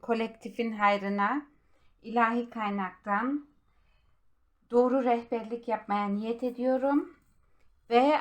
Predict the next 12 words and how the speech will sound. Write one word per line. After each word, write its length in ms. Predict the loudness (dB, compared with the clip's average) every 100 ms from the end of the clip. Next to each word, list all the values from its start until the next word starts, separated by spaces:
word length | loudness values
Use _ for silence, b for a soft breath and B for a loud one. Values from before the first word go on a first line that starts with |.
| 2
açılıma 520 | 0 -2 0 4 6
başlamak 540 | 6 6 2 2 -2
istiyorum. 840 | -8 -16 -6 -4 -2 -2 -2 -4 b b b -14
Şimdi 600 | -6 0 0 0 -2 -4 -8 _ _ _ _ _
aklımdaki 600 | -8 -2 0 2 0 -4
kişinin 640 | -16 -12 -6 -2 2 2 2
mevcut 440 | 2 2 -2 -4
hali 400 | 2 2 2 0
neymiş? 720 | -2 -2 -6 -8 -12 -16 -18 _ _ _ _ -6
Aziz 380 | -6 -6 -10 -4
kartı 420 | -2 -2 -6 -16
çıktı. 580 | -16 -16 _ -6 -6